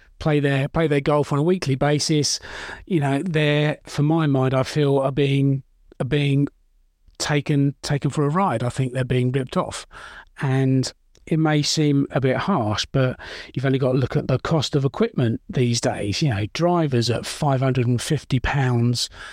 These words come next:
each. You know, if you go back five, ten years, it was half that. And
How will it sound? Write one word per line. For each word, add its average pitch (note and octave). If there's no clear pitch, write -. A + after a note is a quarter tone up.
each. -
You D3
know, A#2+
if B2+
you B2
go C#3+
back C3
five, C3+
ten C3
years, D3
it C3+
was C#3
half G#3
that. E2+
And C3